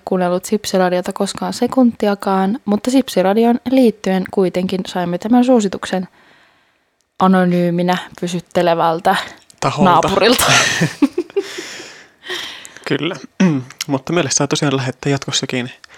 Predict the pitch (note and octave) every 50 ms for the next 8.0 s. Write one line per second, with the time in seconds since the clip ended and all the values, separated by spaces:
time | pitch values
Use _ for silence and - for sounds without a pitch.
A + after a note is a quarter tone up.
0 | - - - - _ - - C3 C3 - - B2 - C#3 C#3+ D3 C#3+ - D3 -
1 | - - - - D3 C#3+ C#3 C3 C3+ _ _ - _ C#3+ C3 B2+ B2 B2+ B2+ C3
2 | - _ _ _ _ _ - - - - - _ _ - - _ _ - C#3 C3
3 | B2+ C#3 C3 - _ - C3+ C3 C3 B2+ B2+ B2+ D3 D#3 D3+ - - - D3 C#3
4 | C3 C3 B2+ - - - - C#3 C3 B2+ A#2+ - B2 A#2+ A#2+ A#2+ A#2+ A#2 A#2+ -
5 | C3+ - A#2+ A#2+ - C#3+ C#3+ C#3+ C3 B2+ B2+ B2+ - C3+ B2+ B2 - _ _ _
6 | _ _ _ _ _ _ _ _ - - _ _ _ _ - B2+ B2+ B2 - -
7 | A#2+ A#2 A#2 C3 C3 C3+ - - C#3 C3+ B2+ - _ - - - - B2+ B2 B2